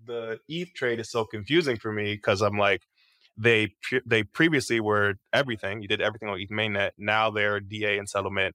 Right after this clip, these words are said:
and they, and other people may use other D A layers instead of eth. Like, I just have no idea what that looks like and how the, the value is gonna accrue down the stack. I really don't know. Um, which is why I said for the modular players, I wanna look for ones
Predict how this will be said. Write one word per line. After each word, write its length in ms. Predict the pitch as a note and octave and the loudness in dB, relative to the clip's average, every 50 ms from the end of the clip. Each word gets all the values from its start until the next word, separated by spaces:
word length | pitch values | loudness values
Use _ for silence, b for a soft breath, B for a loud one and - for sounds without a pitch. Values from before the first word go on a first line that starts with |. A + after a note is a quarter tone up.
| _ | _
and 160 | - G2 G2 G2 | -4 -2 0 2
they, 200 | G2+ G2+ G2+ F#2+ - _ - | 2 2 0 -2 -6 _ -2
and 160 | G#2+ G#2+ G2+ | -2 0 2
other 180 | - A#2 A#2 A2 | 2 2 2 0
people 240 | - - A2 A2+ | -2 -6 -6 -4
may 160 | A2 G#2+ G#2+ G#2+ | 0 2 2 2
use 460 | G#2 G#2 G#2 G#2 G#2 G2 - - - _ _ _ _ _ _ - | 2 0 -2 -2 -4 -4 -6 -6 -8 _ _ _ _ _ _ 0
other 240 | A2 A#2 A#2 A#2 | 0 2 2 0
D 220 | A2 G#2+ A2 G#2+ G#2+ | -2 -2 -2 -2 0
A 40 | G#2+ | 0
layers 240 | G#2 G#2 G#2 G2+ | 0 0 -2 -4
instead 220 | G#2 G2 - G#2+ G2 | -6 -8 -8 -6 -6
of 80 | G2 - | -6 -6
eth. 200 | G2+ G#2 G2 - | -8 -8 -4 -2
Like, 100 | G#2+ G2+ | 0 2
I 100 | A2 A#2+ | 2 2
just 120 | A#2 A2 | 2 0
have 140 | C3 A#2 G2+ | -2 -4 -4
no 220 | A2+ A2 A2+ A2+ | -2 0 2 4
idea 300 | A2 G#2+ G#2+ G#2 G#2+ G#2+ | 4 4 2 0 -2 -4
what 220 | G2+ G2+ G#2 G#2 - - | -2 -2 -4 -6 -4 -4
that 160 | A2 G2 F#2+ | -4 -4 -4
looks 220 | G2 G#2 G#2 - - | -6 -10 -10 -8 -6
like 240 | C#3+ D3+ D#3 - | -6 -6 -4 -4
and 80 | A2+ G2+ | -6 -6
how 360 | G#2 - - A2+ G#2+ G#2 G#2 | -6 -2 0 2 2 2 2
the, 180 | G#2+ G#2+ G#2+ G2+ G2+ _ _ _ | 0 -2 -6 -6 -8 _ _ _
the 100 | - A#2 | -2 -2
value 420 | G#2 G2+ G#2+ G2+ G2+ G#2 G#2+ G#2+ G#2+ | 0 0 2 2 2 2 0 -2 -4
is 100 | G#2+ G#2 | -6 -8
gonna 320 | G#2 G#2+ G#2 G#2 G2+ - - | -6 -4 -2 0 0 -2 -2
accrue 340 | G2+ - - - A#2 A2+ G#2+ | -6 -12 -10 -10 -8 -4 -2
down 220 | A2 G#2 G2+ F#2+ | 0 0 0 0
the 80 | F#2+ F#2+ | -4 -8
stack. 320 | - - - F2 - - - - | -6 -4 -2 0 0 0 0 0
I 40 | |
really 200 | G#2 G#2 G#2 G2+ | 2 2 2 2
don't 220 | G2 G2+ G2 F#2+ G2+ | 2 0 -2 -2 -2
know. 240 | G2+ F#2 D#2 E2 E2+ _ _ _ _ _ _ _ _ _ - | -4 -4 -2 -4 -6 _ _ _ _ _ _ _ _ _ 0
Um, 480 | A2+ A2+ G#2+ G#2+ G2+ G2 F#2+ F#2 F#2+ - _ _ _ _ _ _ _ _ _ _ _ _ | 2 4 4 4 2 0 -4 -8 -12 -18 _ _ _ _ _ _ _ _ _ _ _ _
which 160 | C#3 C#3 A#2 | 0 0 2
is 140 | B2 G#2+ G#2+ | 0 0 0
why 180 | G#2+ G2+ G2+ G2+ | 0 0 2 0
I 40 | |
said 240 | G2 - - G#2 - | 2 2 0 0 0
for 60 | - | 0
the 100 | G2+ G2 | -2 0
modular 440 | G2 G#2 A#2 C3+ C#3+ B2 A#2 A#2 G#2+ | 0 2 2 2 2 0 -2 -6 -8
players, 240 | - A#2 A2 G#2+ G#2 | -6 -6 -4 -2 -2
I 20 | |
wanna 140 | G#2 A2 G#2+ | -2 -2 -2
look 160 | G2+ G#2 G2+ - - | -2 -4 -6 -6 -8
for 100 | G#2 G2+ | -8 -4
ones 500 | G#2 G2+ G2+ G#2 G2+ G2+ G2+ G2 - | -2 0 0 0 0 -2 -6 -12 -16